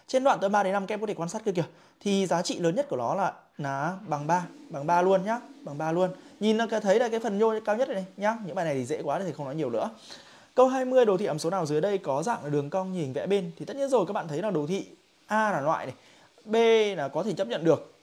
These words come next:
C là loại và D là loại. Các em nhìn thấy cái em Phương là loại trừ, các em chọn luôn phương án B. Đấy, loại trừ cái là xong luôn. Đấy, tại vì sao? Tại vì A là hàm bậc ba, B là hàm parabol, nó sao đúng được? Còn D thì các em lấy hệ số A dương không được nhá.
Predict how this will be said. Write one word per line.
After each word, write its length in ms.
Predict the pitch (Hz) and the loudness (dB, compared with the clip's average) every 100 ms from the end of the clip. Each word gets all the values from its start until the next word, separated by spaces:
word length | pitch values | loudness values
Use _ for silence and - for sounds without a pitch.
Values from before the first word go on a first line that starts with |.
| - | -2
C 40 | 233 | 4
là 240 | 226 170 | 4 4
loại 240 | 147 151 - | 0 -2 -4
và 160 | 156 143 | -6 0
D 60 | 190 180 | 4 4
là 60 | |
loại. 260 | 127 135 - | 2 -4 -4
Các 120 | 185 | -6
em 100 | 180 | -2
nhìn 160 | 165 127 | -2 -2
thấy 120 | 139 | -4
cái 140 | 190 | -4
em 80 | 185 | -6
Phương 260 | 180 175 147 | -4 -4 -4
là 80 | 143 | -4
loại 160 | 160 | -4
trừ, 220 | 160 147 143 | -2 -2 -2
các 80 | |
em 60 | 143 | -4
chọn 160 | - 127 | -4 -10
luôn 100 | 139 | -10
phương 100 | 123 | -8
án 100 | 139 | -2
B. 40 | 160 160 - _ _ - | -4 -4 -20 _ _ -6
Đấy, 100 | 139 | -4
loại 120 | - | -2
trừ 180 | 185 165 | 2 4
cái 100 | 160 | 4
là 80 | 202 | 0
xong 200 | 202 208 | -4 -2
luôn. 120 | 214 208 - _ | -2 -4 -16 _
Đấy, 140 | - 139 | -6 -4
tại 120 | 170 | -4
vì 60 | 202 | -4
sao? 200 | 240 233 - - | -4 -4 -12 -10
Tại 80 | 254 | -6
vì 100 | 226 | -6
A 260 | - 240 240 | -2 0 0
là 60 | |
hàm 140 | 208 185 | -2 -2
bậc 140 | 180 | -2
ba, 260 | 220 226 220 | 0 0 2
B 60 | 220 214 | 0 -2
là 60 | 165 | -4
hàm 260 | 156 175 - | -4 -6 -6
parabol, 400 | 196 202 220 226 | -2 2 4 4
nó 80 | 190 | 2
sao 140 | 214 | -2
đúng 140 | 196 247 | -4 2
được? 240 | 208 214 | 0 2
Còn 140 | 190 175 | -4 -4
D 160 | - | -4
thì 280 | 214 214 180 | -2 0 -2
các 80 | 156 | -4
em 140 | 160 | -6
lấy 180 | 160 147 | -6 -4
hệ 140 | 190 123 | -6 -6
số 120 | 160 | -6
A 140 | 160 | -6
dương 240 | 165 185 147 | -2 -2 -2
không 160 | 165 | 0
được 200 | 151 - - | 0 -2 -12
nhá. 200 | 165 190 | -2 -2